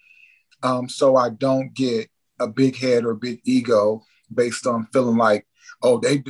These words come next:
you know, I need to be on the cover of Vogue and I need this to, you know, complete me." I'm just not that guy. So I'm grateful that this is the type of interview that kinda aligns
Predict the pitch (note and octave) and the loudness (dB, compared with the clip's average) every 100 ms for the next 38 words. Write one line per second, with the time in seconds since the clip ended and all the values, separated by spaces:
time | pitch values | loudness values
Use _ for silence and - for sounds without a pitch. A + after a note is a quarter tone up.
0 | C#3 C#3 B2+ G#2 - - D3+ C3+ C3 C#3+ | -6 -2 -2 -2 -6 -6 0 0 0 -4
1 | D#3+ D3 B2+ C#3 C3+ B2 A#2 B2 D3 C3+ | -4 -6 -4 -2 -2 -4 -8 -8 -4 -4
2 | C3 A#2 G2+ C3 C#3 B2+ A2+ A2+ C3 C3+ | -4 -6 -4 0 0 0 -4 -4 -2 2
3 | C3+ A#2 B2+ B2 - A#2 - C#3 B2+ A2+ | 0 0 -6 -8 -8 -12 -8 0 2 2
4 | - A2+ - C#3+ B2+ A#2 A2+ - - - | -2 -8 0 2 2 -2 -12 -14 -20 -20
5 | _ - C#3+ D3+ C#3+ C3+ A#2 - G#2 G2 | _ -4 -2 0 -2 -2 -2 -2 -2 0
6 | G#2+ F#2 F2+ - - A#2+ A2+ A#2 A#2 C3+ | -2 0 -4 -10 -6 -2 0 -2 0 2
7 | C#3 C#3 C3 A#2+ - _ _ - B2 B2 | 2 0 -2 -2 -10 _ _ -4 -4 0
8 | A#2+ - A#2 A#2+ B2+ A#2 A#2 B2 A#2+ A2 | -4 -2 -8 -2 0 -2 -2 -2 -2 0
9 | B2+ A#2 A2 A2+ G#2+ G#2 C3 A#2+ G#2+ G#2 | 0 0 0 0 -2 -4 -4 -2 -2 -2
10 | G#2+ A2+ A2 A2+ | 0 0 0 -2